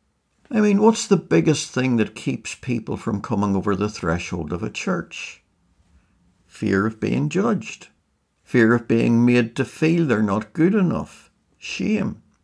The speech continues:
If only they knew what we're really like.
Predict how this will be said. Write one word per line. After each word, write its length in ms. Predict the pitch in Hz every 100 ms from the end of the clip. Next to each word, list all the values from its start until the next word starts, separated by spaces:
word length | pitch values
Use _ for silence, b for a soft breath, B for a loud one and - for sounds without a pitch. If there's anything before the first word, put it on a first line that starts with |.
| _ _ _ _ _
If 140 | 170 185
only 320 | 254 370 294
they 260 | 208 147
knew 460 | 127 113 120 160 190
what 240 | 185 185
we're 240 | 170 156 131
really 360 | 120 107 101
like. 520 | 95 90 82 - -